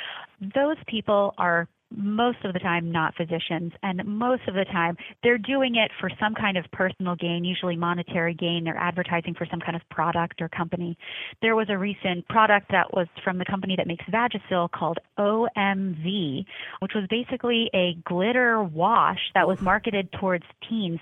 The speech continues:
to get rid of something they called period funk. I think that a lot of people on TikTok and Instagram who are teens saw that and thought, "Oh, there must be something wrong with my body. I better use this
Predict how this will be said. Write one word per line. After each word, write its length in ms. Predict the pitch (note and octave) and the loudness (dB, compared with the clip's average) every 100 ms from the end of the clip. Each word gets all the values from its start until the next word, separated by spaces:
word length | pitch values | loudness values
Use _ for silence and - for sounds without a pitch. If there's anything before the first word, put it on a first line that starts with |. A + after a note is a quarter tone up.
| - | -4
to 60 | |
get 180 | F3+ G3 | -2 0
rid 160 | G3+ F#3+ | 2 2
of 80 | F#3 | 2
something 300 | F#3+ F3 F3+ | -2 -4 -2
they 100 | F3 | -2
called 320 | E3+ F3+ E3+ - - | 0 0 0 -2 -6
period 460 | A3+ A#3 A3 G3 F3 - - | -2 0 2 0 -2 -8 -2
funk. 360 | F#3+ E3+ - - - - - - - | 2 2 -2 -12 -12 -10 -10 -10 -4
I 140 | - A#3+ - | 0 0 -2
think 220 | D#4 D#4 - A3 | -4 -2 -4 -2
that 340 | G#3+ G3+ G3 - - - - - | 2 4 2 0 -10 -20 -8 -2
a 60 | |
lot 220 | G3 G#3 G#3 | 2 4 4
of 120 | F3+ - _ - | 2 -6 _ -8
people 300 | - F#3+ F3+ | -4 2 4
on 160 | G#3+ D4 | 2 2
TikTok 460 | F#3+ - F3 G3 - - F#3+ | -4 2 4 2 0 -10 -4
and 100 | F3+ | -2
Instagram 480 | F3 F3+ E3+ F3 | -4 -4 -2 0
who 140 | F#3 F3+ | 2 6
are 160 | B3 | 6
teens 340 | C#4+ - F3 F#3+ - | 4 -2 -4 -4 -2
saw 180 | A3 A3 | 2 4
that 240 | G3+ F3 - | 4 2 2
and 140 | F3+ | 0
thought, 160 | E3+ - - | 0 0 0
"Oh, 140 | D4+ F#3 | 2 2
there 160 | F3+ | 2
must 180 | G3 G#3 | 0 -4
be 140 | A#3 - | -6 -6
something 300 | F#3+ G3 F3+ | -4 -2 0
wrong 200 | D#3 E3+ | 0 0
with 160 | E3 | -2
my 120 | D#3+ | -2
body. 360 | E3 E3 E3 E3 - - | 0 2 2 -2 -8 -4
I 60 | F#3 | -2
better 300 | F3+ G#3+ B3+ | 2 2 2
use 280 | F#3+ G3 F#3 - | 2 -2 -2 -2
this 120 | E3+ | -4